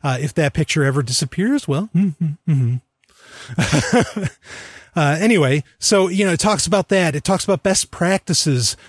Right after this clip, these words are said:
uh, for websites to do, like, like I just described. It talks, I mean, they're just,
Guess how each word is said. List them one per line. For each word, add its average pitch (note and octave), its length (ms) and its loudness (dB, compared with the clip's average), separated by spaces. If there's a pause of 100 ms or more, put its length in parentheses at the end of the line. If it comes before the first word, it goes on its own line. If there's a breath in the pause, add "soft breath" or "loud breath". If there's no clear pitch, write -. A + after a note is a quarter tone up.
(120)
uh, C#3+ 140 0
for D3 180 0
websites E3+ 640 0
to D#3+ 100 0
do, C3 200 2
like, B2 260 0
like C3+ 160 0
I C#3 80 2
just B2 200 -4
described. C3 540 0
It C3 80 -2
talks, D#3+ 420 -2 (320)
I F3+ 100 -2
mean, F3+ 160 2
they're G3 100 -2
just, E3 240 -6